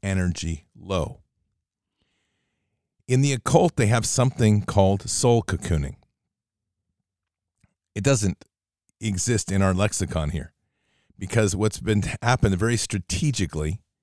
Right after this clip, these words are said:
over the last four hundred years, especially since the Age of Reason, which, as I mentioned in the interview with, or the,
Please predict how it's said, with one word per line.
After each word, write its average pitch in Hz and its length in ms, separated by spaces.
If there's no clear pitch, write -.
over 101 220
the 95 140
last 95 520
four 107 220
hundred 87 340
years, 82 460
especially - 440
since - 220
the 95 200
Age 95 240
of 80 100
Reason, 85 520
which, 87 160
as 90 140
I 90 80
mentioned 92 420
in 87 120
the 90 100
interview 87 340
with, 82 360
or 85 60
the, 92 80